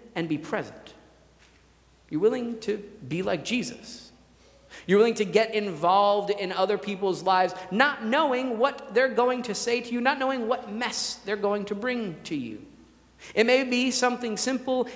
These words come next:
It may be something like a spiritual mess you've never experienced before.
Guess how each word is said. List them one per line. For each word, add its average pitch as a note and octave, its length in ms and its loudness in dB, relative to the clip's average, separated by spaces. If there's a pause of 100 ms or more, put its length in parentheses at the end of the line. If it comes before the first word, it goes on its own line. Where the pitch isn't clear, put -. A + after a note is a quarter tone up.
It G3 160 0
may A#3 260 2
be A3+ 260 -4
something A3 560 -4
like F3+ 160 -2
a E3+ 40 -4
spiritual B3 520 -2
mess G#3+ 360 -4 (180)
you've D#3+ 280 -4
never G#3 360 0
experienced D3 880 -2
before. A#2+ 380 -8